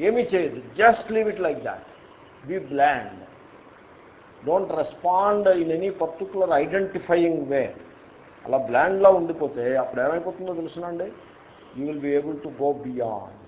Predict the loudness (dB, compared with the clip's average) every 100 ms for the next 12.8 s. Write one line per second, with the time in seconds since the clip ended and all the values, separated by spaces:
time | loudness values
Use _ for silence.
0 | -20 -20 -20 -10 -10 -10 -20 -20 -20 -20
1 | -20 -20 -20 -20 -20 -20 -20 -20 -20 -20
2 | -20 -20 -20 -10 -10 -6 -2 0 -2 -2
3 | 0 2 0 -2 0 -2 -2 -6 -8 -12
4 | -4 -4 -2 -2 -2 -2 -2 0 2 4
5 | 4 4 -2 -2 -4 -8 -20 -20 -14 -2
6 | 0 0 -2 0 2 4 2 0 -2 0
7 | 2 2 -2 -12 -14 -18 -20 -20 -20 -20
8 | -18 -12 -8 -4 -2 -2 -6 -4 0 0
9 | -2 -12 -18 -20 -20 -20 -16 -16 -14 -8
10 | 0 0 0 -4 -6 -2 2 2 2 0
11 | 0 -4 -10 -18 -20 -20 -20 -20 -18 -12
12 | -6 0 0 2 0 0 -2